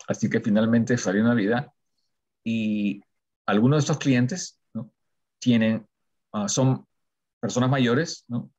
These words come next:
Que viven en McLean, ah, porque seamos, este, realistas, ¿no? Ahora los, los jóvenes, pues, usan solamente todo lo que es internet y las, las cartas ya no, prácticamente no existen para ellos, ah, es, todo es email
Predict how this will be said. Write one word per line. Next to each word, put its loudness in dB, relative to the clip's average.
Que -6
viven 4
en 4
McLean, 0
ah, 0
porque 0
seamos, 0
este, -2
realistas, -2
¿no? -6
Ahora 2
los, -2
los -10
jóvenes, 2
pues, -6
usan -2
solamente 0
todo -2
lo -2
que 0
es -6
internet 0
y -6
las, -4
las -8
cartas 0
ya 0
no, -2
prácticamente 2
no 4
existen -2
para 0
ellos, -2
ah, -2
es, -4
todo 2
es -2
email -2